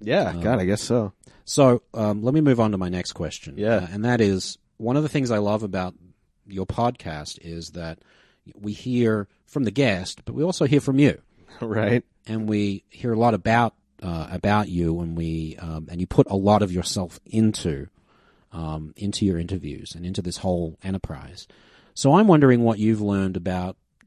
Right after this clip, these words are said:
Speaker 2: you from doing this that maybe,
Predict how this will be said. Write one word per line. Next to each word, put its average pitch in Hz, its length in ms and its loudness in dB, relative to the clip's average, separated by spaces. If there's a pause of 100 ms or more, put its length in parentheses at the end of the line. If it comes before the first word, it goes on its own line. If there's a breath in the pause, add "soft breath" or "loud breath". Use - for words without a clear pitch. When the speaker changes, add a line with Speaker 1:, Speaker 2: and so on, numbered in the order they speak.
Speaker 2:
you 151 340 0 (300)
from 147 300 4
doing 123 300 4
this 85 420 -8 (520)
that 117 220 0 (220)
maybe, 117 640 2